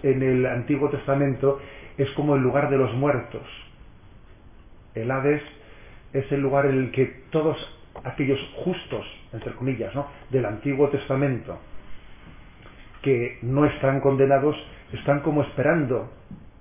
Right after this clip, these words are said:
su liberación. ¿Mm? Jesucristo busca a Adán, eh, va al rescate de Adán. El nuevo Adán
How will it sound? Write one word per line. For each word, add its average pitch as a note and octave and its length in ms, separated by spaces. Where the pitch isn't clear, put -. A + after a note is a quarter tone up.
su C3+ 120
liberación. A#2 640
¿Mm? D3 60
Jesucristo D3 640
busca D#3 300
a B2+ 40
Adán, A#2+ 400
eh, C#3 180
va C#3+ 120
al D3 80
rescate D3 600
de B2 100
Adán. G#2+ 500
El B2 180
nuevo D#3+ 340
Adán D#3 560